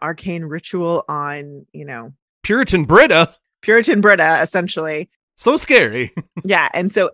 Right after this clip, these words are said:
Speaker 1: Asher, uh, you know, Archie sees him, and then they put him in front of the council, which is the four Scoobs,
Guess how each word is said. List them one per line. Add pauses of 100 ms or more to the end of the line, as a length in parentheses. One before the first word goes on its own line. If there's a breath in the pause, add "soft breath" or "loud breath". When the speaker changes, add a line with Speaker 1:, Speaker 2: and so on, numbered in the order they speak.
(120)
Speaker 1:
Asher, (260)
uh,
you
know,
Archie
sees
him, (280)
and
then
they
put
him
in
front
of
the
council,
which
is
the
four (140)
Scoobs,